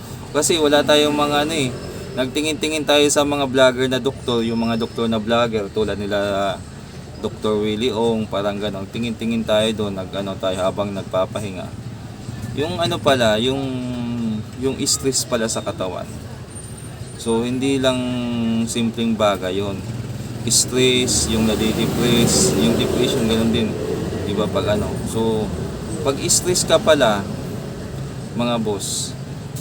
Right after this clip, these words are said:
ang nangyari, so, pag sobra-sobra na yung stress mo sa katawan, ang nangyari pala, tuwing nai-stress ka, nagpo-produce ka ng acid sa katawan mo. So, yun yung nangyari.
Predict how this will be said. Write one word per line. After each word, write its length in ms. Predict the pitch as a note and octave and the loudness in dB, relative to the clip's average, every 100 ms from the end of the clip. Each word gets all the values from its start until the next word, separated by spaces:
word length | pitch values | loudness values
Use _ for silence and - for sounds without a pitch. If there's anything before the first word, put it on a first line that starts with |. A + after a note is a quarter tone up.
| A#2+ | 2
ang 180 | C3+ | 2
nangyari, 680 | C#3+ C#3+ C#3 C3+ A#2+ A2+ G#2+ G#2 - | 2 0 2 4 4 2 0 -4 -6
so, 240 | - - A#2 | -4 -4 -2
pag 220 | C3+ B2+ | -2 0
sobra-sobra 680 | D3 B2+ C3 C#3 A#2+ B2 | -2 0 0 0 -2 -2
na 140 | A#2+ B2 | -2 -2
yung 180 | A#2+ G#2+ | -2 -2
stress 320 | A2 - A2+ - | -4 -4 -4 -2
mo 160 | G#2+ | -4
sa 80 | G#2+ | -2
katawan, 460 | G#2 G2+ G2 F#2+ G2+ | -4 -2 -2 -2 -2
ang 80 | G#2 | -2
nangyari 400 | A2 A2 G#2 G2+ | 0 0 0 -2
pala, 320 | G#2 F2+ F2 - - - - - - - - - - - - - | -2 -2 -4 -8 -10 -10 -10 -10 -10 -10 -10 -10 -10 -10 -10 -2
tuwing 180 | D3 D3+ | 0 0
nai-stress 640 | D#3 C3+ B2+ - A#2+ A2+ | 0 0 -2 -4 -4 -6
ka, 80 | G#2 | -4
nagpo-produce 720 | G2+ G2+ A#2 - A2+ A2+ A2 | -6 -4 -4 -2 -2 -2 -2
ka 80 | - | -2
ng 160 | A2 G2+ | -2 -2
acid 320 | G2+ G2 G2 | -4 -4 -4
sa 160 | - F2+ | -6 -6
katawan 400 | F2 F#2 F2 - | -6 -6 -6 -8
mo. 120 | - - - | -10 -10 -8
So, 240 | G#2 G2 | -4 -4
yun 240 | G2 A2 G2+ | -2 -2 -2
yung 160 | G2 | -4
nangyari. 460 | G2 G2 F2+ F2 | -6 -4 -4 -6